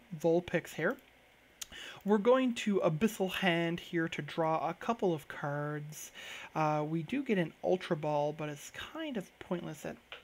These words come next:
any other purpose than getting stuff out of hand. But let's go ahead and Flying Flip here to get a K O.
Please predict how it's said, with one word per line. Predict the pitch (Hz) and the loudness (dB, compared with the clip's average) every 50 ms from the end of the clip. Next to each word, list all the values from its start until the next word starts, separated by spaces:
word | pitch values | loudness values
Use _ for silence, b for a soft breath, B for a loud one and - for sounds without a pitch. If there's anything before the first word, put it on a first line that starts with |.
| - - | -10 -4
any | 233 233 214 190 185 | -4 -2 -2 -2 -4
other | - - 175 165 165 160 156 | -4 -2 0 0 0 -2 -2
purpose | - - - 170 156 - 160 143 - - - | -6 -8 -8 -8 -6 -6 -8 -12 -12 -12 -12
than | 160 151 | -12 -12
getting | 151 156 147 147 147 147 147 147 - - | -10 -10 -10 -10 -10 -10 -12 -12 -14 -16
stuff | - - 160 151 - - | -12 -12 -12 -12 -10 -12
out | - - | -12 -12
of | - - | -8 -2
hand. | - 233 233 226 226 226 B B B B B B B | 2 2 4 4 2 -2 B B B B B B B
But | B 285 | B 2
let's | 339 370 359 - | 4 4 4 4
go | - 311 | 4 4
ahead | 285 214 220 196 | 4 6 4 2
and | 190 | 0
Flying | 190 - - 170 165 160 160 160 | -2 0 0 0 0 0 -2 -4
Flip | - - - 160 147 - | -6 -6 -6 -6 -6 -6
here | - 156 151 151 147 | -6 -6 -6 -8 -8
to | - - 160 | -8 -8 -6
get | 147 - 156 151 - - | -4 -2 -4 -4 -2 -2
a | - 156 147 - | -4 -4 -6 -8
K | - - 156 147 143 139 - - - _ - | -10 -8 -6 -4 -4 -4 -6 -8 -8 _ 4
O. | 185 175 170 165 - - | 6 8 8 8 6 2